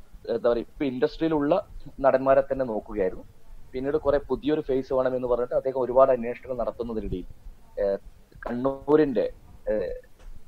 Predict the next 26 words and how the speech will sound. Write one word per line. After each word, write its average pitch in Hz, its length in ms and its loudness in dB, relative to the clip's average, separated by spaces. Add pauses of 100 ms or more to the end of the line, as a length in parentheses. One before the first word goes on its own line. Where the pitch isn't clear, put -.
ഒരു 123 120 2
വലിയ 120 300 6
ഒരു 147 100 6
സംവിധായകനുണ്ട്, 110 840 4
രതീഷ് - 420 -8
അമ്പാട്ട്, 90 600 -6
കളിപ്പറമ്പുകാരനാണ്. 104 800 0 (100)
കമ്മാര 107 280 0
സംഭവം 104 420 -6
പോലുള്ള 104 360 -4 (280)
ഒരു - 80 -14
വലിയ 104 280 0
ബിഗ് 117 280 -8
ബഡ്ജറ്റ് 127 260 0
സിനിമ 104 280 -8
ചെയ്ത, 107 220 -6
ഏഹ്, 95 420 -8
രതീഷ് 104 260 -10
അമ്പാട്ട്, 92 280 -6 (320)
അതുപോലെ 143 280 0
പരസ്യ 131 400 4 (1000)
സിനിമാ 135 260 2
സംവിധായകൻ 127 800 2
എന്ന 120 140 -4
രീതിയിൽ, 123 380 -4 (1300)
ഏഹ്, 104 100 2